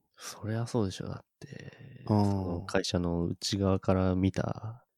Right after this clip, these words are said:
Speaker 1: 視点を持ってるわけだから。
Speaker 2: うん。大丈夫？これ。いけてる？
Speaker 1: わかんねえ。
Speaker 2: <laughs>
Speaker 1: わかんねえな。
Speaker 2: なんかもっと、あれかな。
Speaker 1: ん？
Speaker 2: 新卒の人が、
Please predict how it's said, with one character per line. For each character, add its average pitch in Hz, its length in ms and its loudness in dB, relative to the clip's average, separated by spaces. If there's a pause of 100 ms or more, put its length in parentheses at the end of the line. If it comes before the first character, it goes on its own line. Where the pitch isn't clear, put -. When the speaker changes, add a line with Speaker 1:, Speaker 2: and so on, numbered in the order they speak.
Speaker 1:
視 - 180 -2
点 87 180 2
を 87 40 -2
持 87 100 0
っ - 100 -8
て - 80 0
る - 60 2
わ - 80 -6
け - 100 -8
だ - 120 -6
か - 120 -12
ら。 - 60 -18 (720)
Speaker 2:
う 107 40 0
ん。 98 540 -4 (920)
大 117 120 8
丈 117 120 2
夫？ - 40 -2
こ - 120 0
れ。 98 100 2 (340)
い 123 80 -6
け 117 120 -4
て 110 100 0
る？ 110 140 0 (420)
Speaker 1:
わ 101 140 -4
か 113 160 -2
ん 120 80 -2
ね 117 100 0
え。 - 120 -16 (560)
Speaker 2:
<laughs> - 720 4 (1700)
Speaker 1:
わ - 240 -16
か 127 140 -6
ん 123 100 -6
ね 139 160 -4
え 135 40 -6
な。 139 260 -8
Speaker 2:
な 135 80 4
ん - 20 4
か 120 80 8
も 139 120 8
っ - 60 2 (120)
と、 104 240 8 (340)
あ - 80 0
れ 113 80 2
か 135 140 -2
な。 110 340 2 (240)
Speaker 1:
ん？ 120 160 -4
Speaker 2:
新 175 320 8
卒 160 640 4
の 156 220 6
人 156 240 4
が、 107 340 4